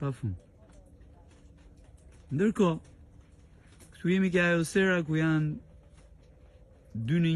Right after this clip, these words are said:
një. Do thot brenda serës është edhe hardhia.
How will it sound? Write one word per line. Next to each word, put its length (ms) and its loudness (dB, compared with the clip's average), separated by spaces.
një. 100 4
Do 160 -2
thot 180 -2
brenda 300 0
serës 420 -2
është 220 -4
edhe 180 -4
hardhia. 440 0